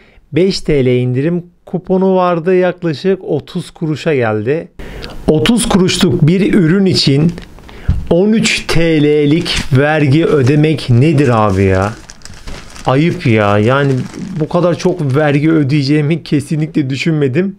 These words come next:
Ki ben on üç T L'ye bu ürünü burada zaten iki tane, üç tane alırdım. Bunu alma sebebim şu arkadaşlar.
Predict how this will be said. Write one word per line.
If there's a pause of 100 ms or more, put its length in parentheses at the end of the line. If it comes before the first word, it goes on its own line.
Ki
ben
on
üç
T
L'ye
bu
ürünü
burada
zaten
iki
tane,
üç
tane
alırdım. (100)
Bunu (260)
alma
sebebim
şu
arkadaşlar.